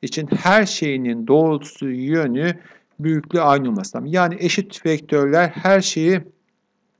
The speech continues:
aynı olan vektörler. Şu anda A vektörünün yönü, büyüklüğü ve şiddeti her şey arkadaşlar D vektörünün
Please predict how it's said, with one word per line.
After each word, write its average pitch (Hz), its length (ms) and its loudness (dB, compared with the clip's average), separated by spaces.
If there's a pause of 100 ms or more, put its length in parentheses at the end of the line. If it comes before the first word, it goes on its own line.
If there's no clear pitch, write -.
(220)
aynı 147 320 2
olan 110 240 0
vektörler. 98 520 -8
Şu - 220 -4
anda 175 380 0
A 170 320 6
vektörünün 147 760 -4 (480)
yönü, 147 360 0
büyüklüğü 147 640 -2
ve 131 160 0
şiddeti 143 600 -6
her 180 240 0
şey 165 220 -4
arkadaşlar 139 580 -6 (140)
D 147 200 6
vektörünün 117 360 -4